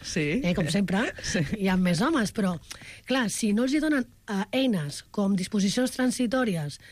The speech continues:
Speaker 2: que permetin com es farà aquesta aplicació, s'ha d'aplicar aquesta beneficio del reo, i la gent que ens escolta dirà, «Però
Speaker 1: Però,
Speaker 2: ¿por qué?»
Speaker 1: claro.
Speaker 2: Pues perquè és una norma penal, al igual que el principio, eh, de inocencia, que també diuen que amb aquesta llei del sí és sí s'està vulnerant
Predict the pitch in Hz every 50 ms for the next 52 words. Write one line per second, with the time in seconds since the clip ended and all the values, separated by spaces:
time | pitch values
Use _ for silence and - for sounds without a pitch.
0 | - - 220 196 202 180 185 214 233 226 277 262 254 254 240 240 233 - - 247
1 | 240 254 - 196 180 - - 208 180 220 220 196 247 240 - - 277 247 247 240
2 | - - - _ - - - - - - - - - - - _ _ - - -
3 | _ - - - - 302 294 220 175 - 190 180 - 190 180 - - 190 - -
4 | - 202 180 185 226 196 190 180 185 170 - - 196 - - 208 175 170 160 165
5 | 165 214 240 254 233 196 190 190 180 170 196 226 240 262 240 247 247 - - 247
6 | 226 277 269 254 220 190 160 151 - 185 175 180 170 139 131 170 170 165 - -
7 | 233 302 370 294 180 - - 208 - 139 127 107 - - - - - - 208 196
8 | 185 - - 196 185 180 233 233 226 294 302 285 277 285 285 285 277 277 262 -
9 | 269 269 294 294 294 294 294 277 240 220 202 202 233 240 208 - 269 220 214 226
10 | 214 - - 262 269 - - 254 262 262 294 311 359 - - - - - - -
11 | 233 214 208 202 202 196 196 196 190 185 208 196 190 180 170 - 247 254 262 254
12 | - 190 185 196 214 - - - - - 196 156 202 190 202 220 233 247 254 262
13 | 262 269 269 262 - 208 185 180 170 - 226 214 - - 247 247 262 277 277 269
14 | 277 277 294 226 180 180 170 - - 226 220 226 220 - - 277 294 285 - 214
15 | 190 - 190 180 196 196 185 175 160 165 185